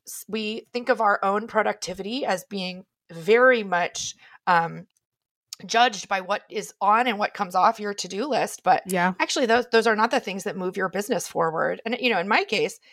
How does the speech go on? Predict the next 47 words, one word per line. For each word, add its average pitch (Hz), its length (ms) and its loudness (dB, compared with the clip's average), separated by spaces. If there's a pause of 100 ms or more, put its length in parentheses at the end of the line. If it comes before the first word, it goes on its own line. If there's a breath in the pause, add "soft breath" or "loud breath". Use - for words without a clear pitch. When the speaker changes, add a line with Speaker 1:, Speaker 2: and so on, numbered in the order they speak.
(260 soft breath)
Speaker 1:
email 214 460 4
does 175 200 -6
not 180 160 -2
move 170 160 -4
my 175 120 -2
business 160 360 -6
forward 135 440 2
particularly. 208 640 0
Speaker 2:
<laughs> - 0 -
Speaker 1:
I 202 60 4
don't, 196 200 -4 (100)
you 208 100 -2
know, 160 80 0
I 175 80 -2
don't - 180 -2 (360 soft breath)
make, 233 300 -2
I 226 100 4
don't 277 160 0
get 277 120 -2
to 247 80 -2
make 226 220 -2
a 240 80 6
million 214 340 -2
dollars 175 460 0
if 175 100 -6
I'm 180 160 -4
at 185 140 -10
inbox 185 340 0
zero. 165 520 -2
It's - 100 -8
just 247 160 0
not 202 120 6
Speaker 2:
Yeah. 165 120 4
Speaker 1:
how 170 100 2
it - 80 -4
works. - 440 -2 (120)
Speaker 2:
Yeah. 175 180 0
Speaker 1:
The 156 80 6
reward 202 420 2
for 208 120 -4
being 185 220 -6
really 165 200 0
great 175 260 -4
at 156 120 -2
email 175 340 0
is 156 180 -6
more, 175 180 2